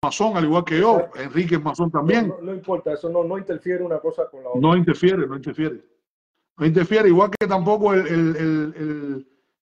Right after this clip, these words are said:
Speaker 1: el estilo litúrgico, es decir, o la, o la práctica que tenga la persona, tampoco determina. Alguien puede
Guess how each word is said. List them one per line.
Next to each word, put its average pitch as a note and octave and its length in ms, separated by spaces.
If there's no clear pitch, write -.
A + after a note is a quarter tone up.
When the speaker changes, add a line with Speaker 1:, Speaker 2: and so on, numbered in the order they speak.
Speaker 1:
el D#3+ 160
estilo A#3+ 360
litúrgico, F#3 720
es C#3+ 80
decir, G3+ 240
o E3+ 120
la, C#3 280
o C#3 80
la C#3 180
práctica G3 480
que D#3 100
tenga F3+ 440
la E3 120
persona, G#3 340
tampoco E3+ 600
determina. C3 420
Alguien D#3+ 300
puede F#3+ 180